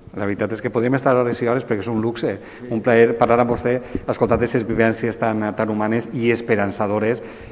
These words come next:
Eh, per acabar, jo m'agradaria, em, dos frases que vostè ha dit. Eh, que Càritas Gandia és la veu dels que no tenen veu. És molt important,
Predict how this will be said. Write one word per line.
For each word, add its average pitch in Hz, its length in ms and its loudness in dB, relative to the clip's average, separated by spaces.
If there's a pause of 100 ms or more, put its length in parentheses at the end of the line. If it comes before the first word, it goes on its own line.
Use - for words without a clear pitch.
(180)
Eh, 104 680 0
per 110 120 0
acabar, 117 560 0
jo 123 140 0
m'agradaria, 110 600 -2 (280)
em, 98 280 -6 (300)
dos 110 160 -2
frases 104 320 -2
que 107 60 -12
vostè 101 280 -6
ha 95 80 -4
dit. 98 160 -6 (560)
Eh, 95 1080 -6
que 104 540 0
Càritas 110 340 0
Gandia 110 300 -2
és 113 100 -6
la 104 140 -2
veu 113 400 -4
dels 110 240 -4
que 113 180 -6
no 117 120 -2
tenen 107 300 -4
veu. 98 280 -2 (340)
És 95 120 -10
molt 104 120 -4
important, 92 460 -8